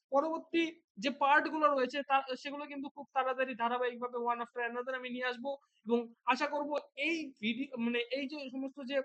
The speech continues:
কোশ্চেনস গুলো আমি দিচ্ছি, এগুলো তোমরা সবাই নোট ডাউন করে নিচ্ছ এবং নোট ডাউন করে রীতিমতো কিন্তু বাড়িতে পড়াশোনা শুরু করে দাও, কারণ এই যে কোশ্চেনস গুলো আছে, এই কোশ্চেনস গুলো একদিনে তোমাদের,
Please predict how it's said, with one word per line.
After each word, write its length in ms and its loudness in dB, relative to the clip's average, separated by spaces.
কোশ্চেনস 340 -2
গুলো 160 -4
আমি 120 -2
দিচ্ছি, 300 -4
এগুলো 200 0
তোমরা 220 -6
সবাই 220 0
নোট 220 0
ডাউন 160 2
করে 160 -2
নিচ্ছ 220 -4
এবং 140 0
নোট 200 0
ডাউন 200 0
করে 200 0
রীতিমতো 420 -2
কিন্তু 200 -4
বাড়িতে 260 0
পড়াশোনা 380 -4
শুরু 180 -6
করে 180 -4
দাও, 180 4
কারণ 280 2
এই 180 6
যে 140 -4
কোশ্চেনস 420 -6
গুলো 180 0
আছে, 280 4
এই 100 2
কোশ্চেনস 400 -6
গুলো 180 -6
একদিনে 420 -2
তোমাদের, 380 2